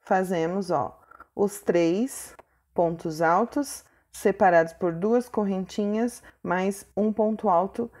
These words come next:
dentro daquele intervalinho da carreira anterior.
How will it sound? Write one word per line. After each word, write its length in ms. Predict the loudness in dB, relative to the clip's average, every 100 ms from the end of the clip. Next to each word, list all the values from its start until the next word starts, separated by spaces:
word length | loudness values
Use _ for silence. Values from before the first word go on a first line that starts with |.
| _
dentro 600 | -2 0 2 0 -2 -2
daquele 760 | 0 -2 0 0 0 0 -2 -4 -14 -10
intervalinho 760 | -4 0 0 0 -2 0 -2 0
da 80 |
carreira 400 | 0 -2 -2 -2
anterior. 640 | -2 -2 -4 0 0 -2